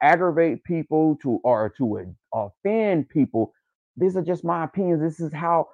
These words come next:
this is what I am feeling, and this is what I believe. And I know that other people out there are searching and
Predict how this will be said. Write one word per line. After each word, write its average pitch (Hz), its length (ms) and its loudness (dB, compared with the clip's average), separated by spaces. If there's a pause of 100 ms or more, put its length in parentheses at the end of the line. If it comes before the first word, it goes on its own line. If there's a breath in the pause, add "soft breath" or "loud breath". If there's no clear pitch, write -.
(140 soft breath)
this 185 180 4
is 165 180 -10 (120)
what 180 160 4 (100)
I 175 200 2
am 165 220 4
feeling, 95 360 2
and 113 120 2
this 175 160 0
is 170 100 -4
what 151 160 4
I 175 180 6
believe. 135 500 6 (240)
And 131 460 0 (540)
I 160 180 6
know 156 560 6
that 127 160 2 (200)
other 160 260 6
people - 500 -6
out 160 300 0
there 113 360 0 (100)
are 95 180 -6
searching 131 760 2
and 95 180 -10